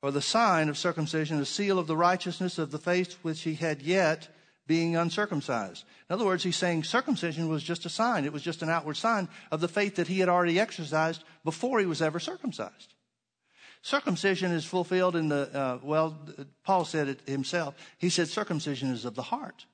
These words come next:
in the spirit, and not of the flesh. In other words, circumcision was just an act of faith. Circumcision is, is a, a, a type or a kind of water baptism today.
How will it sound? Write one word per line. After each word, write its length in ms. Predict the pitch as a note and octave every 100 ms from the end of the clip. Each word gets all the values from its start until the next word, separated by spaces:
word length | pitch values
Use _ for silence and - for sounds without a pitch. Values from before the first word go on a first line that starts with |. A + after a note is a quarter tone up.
| _
in 80 | C#3
the 80 | C3+
spirit, 460 | - D4 - - _ _ _ _ _ _ _ _ _ _ _ _ _ -
and 160 | C3+ C#3
not 180 | D3+ E3+
of 100 | B2
the 60 |
flesh. 480 | B2 - - - - _ _ _ _ _ - -
In 60 |
other 120 | A3
words, 260 | G3 E3+ D#3+ -
circumcision 680 | - C4 C4+ A#3+ F3+ D#3 D#3+
was 120 | D#3
just 220 | D#3+ D#3
an 140 | D#3 D3
act 300 | D#3 D#3 -
of 120 | C3+
faith. 360 | - C4 D3+ - - - _
Circumcision 760 | - B3+ A#3 F3 G3 F#3 E3 D#3+
is, 200 | C#3+ -
is 400 | D3+ C#3+ B2+ C#3+
a, 840 | C3+ C3 B2+ C3 B2+ B2+ C3 B2 - -
a, 60 |
a 40 | A#2+
type 500 | - F#3+ E3+ C#3+ - - _ _
or 80 | B2+
a 60 | C3
kind 340 | - E3 D3
of 100 | A#2
water 200 | C#3 C3+
baptism 480 | B2+ G3 D3 G#2+ G#2+
today. 380 | G#2+ D#3+ F#3